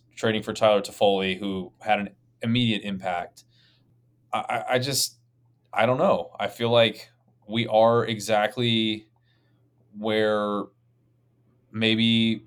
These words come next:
I expected us to be, but just maybe not the way that we got here. Let's put it like that.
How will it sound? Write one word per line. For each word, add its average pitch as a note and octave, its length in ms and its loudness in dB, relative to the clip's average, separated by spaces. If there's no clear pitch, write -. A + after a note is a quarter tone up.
I A2+ 160 6
expected A#2+ 400 2
us C3 120 -2
to D3 80 -6
be, F3 400 -4
but A2+ 140 0
just A2+ 200 -4
maybe B2 280 4
not A2+ 320 2
the A2 100 0
way A2 220 4
that G#2+ 100 -2
we G2 100 -8
got F#2 260 -4
here. - 280 -18
Let's G#2+ 100 -14
put A2 100 -4
it G#2 40 0
like F#2 160 -4
that. F2 260 -6